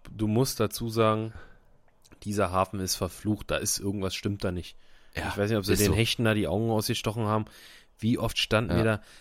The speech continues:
Speaker 1: Es raubt in einer Tour, die springen da über die Stege rüber. Du siehst die Fische
Speaker 2: <laughs>
Speaker 1: direkt vor dir hochkommen. Jetzt keine Monster, ich, alles so sechziger, siebziger, aber es p-, platscht in einer Tour.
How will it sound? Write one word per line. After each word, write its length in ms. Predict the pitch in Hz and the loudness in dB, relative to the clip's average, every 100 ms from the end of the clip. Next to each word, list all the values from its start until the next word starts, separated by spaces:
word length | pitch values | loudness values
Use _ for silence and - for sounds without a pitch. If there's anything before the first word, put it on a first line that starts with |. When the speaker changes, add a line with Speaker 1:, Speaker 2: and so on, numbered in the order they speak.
| - - | -20 -8
Speaker 1:
Es 320 | 107 - - | -4 -4 0
raubt 300 | 113 127 - | 0 0 -4
in 160 | 117 - | -6 -4
einer 380 | 107 123 123 117 | -2 0 0 -2
Tour, 280 | - 120 123 | -2 -2 0
die 120 | 104 | -2
springen 440 | - - 117 127 | -4 -4 -4 -2
da 140 | 123 117 | -2 -2
über 280 | 117 117 113 | -4 -4 -4
die 160 | 107 | -2
Stege 500 | - - 120 123 113 | -4 -2 0 0 0
rüber. 340 | 113 113 113 120 - - - - | -2 -2 -2 -2 -10 -20 -18 -6
Du 100 | 110 | -4
siehst 360 | 104 143 - | -2 -4 -4
die 60 | 127 | -2
Fische 340 | - 135 - | 0 4 6
Speaker 2:
<laughs> 60 | 151 | 6
Speaker 1:
direkt 320 | - 120 - | 4 0 -2
vor 180 | - 127 | -2 0
dir 160 | 123 110 | 2 0
hochkommen. 420 | 127 - 120 123 - - - | -4 -2 -2 -2 -8 -20 -10
Jetzt 200 | 98 - | -10 -8
keine 240 | - 113 113 | -2 0 0
Monster, 380 | 101 127 117 | 0 -2 -2
ich, 220 | 110 - - | -2 -4 -8
alles 220 | 107 - | -8 -6
so 80 | 101 | -4
sechziger, 440 | 110 - 110 107 | -4 -4 -4 -4
siebziger, 340 | 107 - 104 98 | -4 -6 -2 -2
aber 80 | |
es 160 | 98 - | -2 -6
p-, 200 | - - - | -6 -4 -2
platscht 460 | - 120 120 - - | -2 0 0 -2 -8
in 120 | 113 | -8
einer 300 | 95 110 113 | -4 -2 -2
Tour. 300 | - 110 | -2 -2